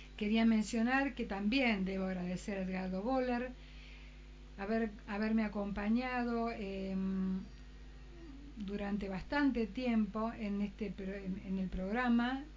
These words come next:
Eh, lo hicimos juntos, de hecho para mí fue un programa de los dos durante varios meses. Hacíamos un sketch juntos, habíamos hecho un personaje, yo era Alicia y él era Roberto, y representábamos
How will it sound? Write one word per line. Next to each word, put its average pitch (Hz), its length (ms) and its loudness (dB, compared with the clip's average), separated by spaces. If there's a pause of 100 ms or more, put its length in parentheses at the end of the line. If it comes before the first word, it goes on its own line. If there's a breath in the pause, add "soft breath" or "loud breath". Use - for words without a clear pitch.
(220)
Eh, 190 300 -8
lo 196 80 -2
hicimos 208 400 2
juntos, 226 560 4
de 214 100 0
hecho 226 240 -2
para 202 220 -4
mí 247 160 2
fue 240 160 -4
un 208 40 -2
programa 196 440 -2
de 190 100 0
los 185 140 0
dos 240 420 -2 (560 loud breath)
durante 196 400 -6
varios 190 320 -2
meses. 247 600 0 (720 loud breath)
Hacíamos 226 580 -2
un 214 180 0
sketch 240 500 -4 (120)
juntos, 240 640 -2 (360 loud breath)
habíamos 269 360 2
hecho 262 180 -4
un 240 80 0
personaje, 240 640 -2
yo - 160 -4
era 214 180 -2
Alicia 247 400 0
y 220 60 2
él 208 100 0
era 196 160 -4
Roberto, 220 540 -2
y 214 60 -2
representábamos 220 1080 -4